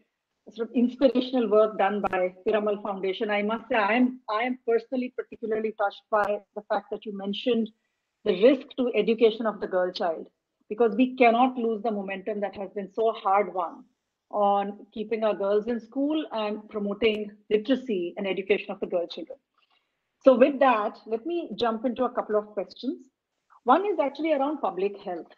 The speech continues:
as you mentioned. And public health infrastructure in India, to some extent, actually has not kept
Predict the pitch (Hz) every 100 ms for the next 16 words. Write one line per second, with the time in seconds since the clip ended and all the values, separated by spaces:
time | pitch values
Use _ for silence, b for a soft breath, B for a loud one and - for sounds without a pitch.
0 | 220 202 214 190 185 - - - _ _
1 | _ _ _ _ _ 254 262 277 - 254
2 | 233 359 370 294 285 240 202 262 269 262
3 | 277 262 226 196 214 233 226 240 - _
4 | _ _ - 254 285 302 302 320 302 269
5 | 269 269 277 226 190 202 - 208 208